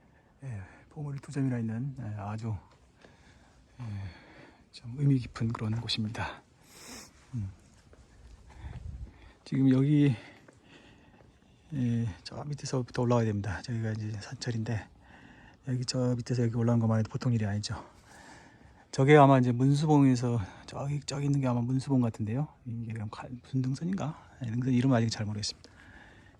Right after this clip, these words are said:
여기서 이제 이렇게 보면은 저쪽에 롯데타워, 롯데타워 잘 보이죠? 예, 그러니까 상당히 높은 거죠, 여기도. 예.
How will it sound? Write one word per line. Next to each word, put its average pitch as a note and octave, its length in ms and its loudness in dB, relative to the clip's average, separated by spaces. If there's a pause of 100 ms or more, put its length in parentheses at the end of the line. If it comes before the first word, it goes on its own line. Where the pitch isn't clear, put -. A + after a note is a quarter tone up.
여기서 B2 200 -4
이제 A#2 100 -2
이렇게 A#2+ 260 -4
보면은 A#2+ 340 4
저쪽에 B2 460 2 (1000)
롯데타워, A#2 520 0 (260)
롯데타워 - 1400 -10
잘 A#2 180 -10
보이죠? A#2+ 360 -2 (1000)
예, F#2+ 300 -6 (440)
그러니까 G#2+ 400 -8
상당히 D3+ 340 -2
높은 A2+ 200 -4
거죠, G#2 220 -4
여기도. G2+ 240 -6 (1200)
예. A2 60 -8